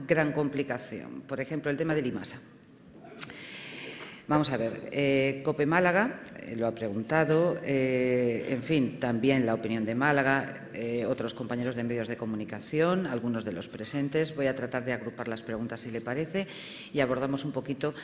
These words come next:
la situación que se vive, que tiene hoy un nuevo paso adelante, porque los trabajadores han iniciado un paro esta mañana, no han ido a trabajar,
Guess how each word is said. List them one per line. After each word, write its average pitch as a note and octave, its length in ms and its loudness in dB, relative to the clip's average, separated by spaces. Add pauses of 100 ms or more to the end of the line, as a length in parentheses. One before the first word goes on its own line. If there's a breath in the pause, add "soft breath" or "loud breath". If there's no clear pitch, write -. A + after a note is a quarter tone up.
(220 loud breath)
la C3+ 100 4
situación C3+ 460 0
que C3+ 100 -2
se C3 100 -4
vive, D3+ 400 0 (240 loud breath)
que C3 120 -4
tiene D#3+ 260 2
hoy E3+ 160 2
un D3 100 0
nuevo C#3 220 2
paso C#3 300 2
adelante, D#3+ 640 2
porque - 300 -4
los B2 120 -2
trabajadores A#2+ 720 -2
han B2 300 -2
iniciado A#2+ 420 0
un A2+ 80 -4
paro A2+ 220 -2
esta A2 160 -8
mañana, E3 320 -2
no D3 100 0
han A#2+ 80 2
ido A2 140 2
a G#2 40 0
trabajar, C3+ 580 2